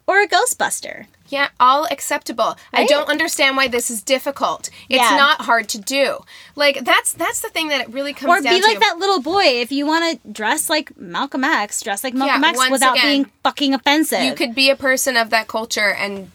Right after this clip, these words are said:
Speaker 2: just not paint your face black.
Speaker 1: Yep.
Speaker 2: It's really
Speaker 1: It's
Speaker 2: that easy.
Speaker 1: so easy,
Speaker 2: It's
Speaker 1: you
Speaker 2: really that
Speaker 1: guys.
Speaker 2: easy. So to kind of wrap this up, I took this also from that Decoded video.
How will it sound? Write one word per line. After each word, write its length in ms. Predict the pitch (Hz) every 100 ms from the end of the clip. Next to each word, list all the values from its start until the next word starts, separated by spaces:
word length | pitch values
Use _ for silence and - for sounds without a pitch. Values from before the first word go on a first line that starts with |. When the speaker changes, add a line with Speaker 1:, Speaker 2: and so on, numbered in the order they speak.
| -
Speaker 2:
just 320 | - 202 -
not 260 | 214 190 170 _ _ _ _ -
paint 180 | 202 -
your 80 |
face 280 | 202 269 -
black. 200 | - -
Speaker 1:
Yep. 140 | - - - -
Speaker 2:
It's 200 | 220 202
really 340 | 190 226 269 220
Speaker 1:
It's 80 |
Speaker 2:
that 140 | 208 202
easy. 120 | 170
Speaker 1:
so 280 | 269 285 -
easy, 340 | - 247 403
Speaker 2:
It's 140 | - 220
Speaker 1:
you 120 | 175
Speaker 2:
really 240 | 262 254 247
that 180 | 320 208
Speaker 1:
guys. 100 | 180
Speaker 2:
easy. 280 | - - - - - -
So 280 | - 320 311
to 100 | 302
kind 220 | 349 339 381
of 120 | 254
wrap 220 | 254 240
this 180 | 247 247 -
up, 240 | 202 196 _ _ _ _ -
I 120 | 220
took 220 | 226 277
this 200 | - 220 -
also 280 | 214 233 214
from 140 | 214
that 140 | 202 196
Decoded 420 | 208 190 196 190
video. 400 | 190 175 175